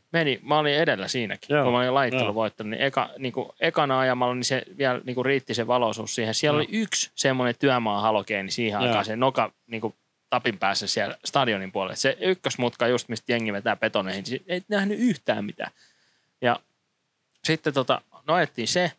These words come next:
Speaker 1: sitten toisinpäin ja sit mä laskin siinä savupilves pihalle siinä
Speaker 2: Joo.
Speaker 1: ihan kunnolla siinä, tota, no se oli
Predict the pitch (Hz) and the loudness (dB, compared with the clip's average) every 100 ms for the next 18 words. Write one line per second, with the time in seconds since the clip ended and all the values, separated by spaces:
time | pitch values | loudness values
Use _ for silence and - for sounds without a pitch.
0 | _ _ _ - 175 170 151 165 156 139 | _ _ _ -4 -2 -2 0 2 4 2
1 | 120 120 110 104 _ - 120 107 - _ | 0 2 2 0 _ -4 -2 -2 -4 _
2 | _ - 165 165 139 127 - 123 123 127 | _ -4 -2 2 2 2 0 -2 0 2
3 | 135 117 104 98 95 - _ _ _ _ | 2 2 0 -4 -4 -6 _ _ _ _
4 | - 120 110 95 - 104 95 - _ _ | -4 0 2 0 -2 -4 -6 -8 _ _
5 | 123 127 104 _ - 120 110 113 110 101 | -2 0 -2 _ -4 -4 -2 -2 0 0
6 | 95 104 98 87 - - 98 - _ _ | -2 -4 -8 -12 -12 -6 -6 -6 _ _
7 | _ _ 120 117 135 117 123 | _ _ -2 0 2 2 -2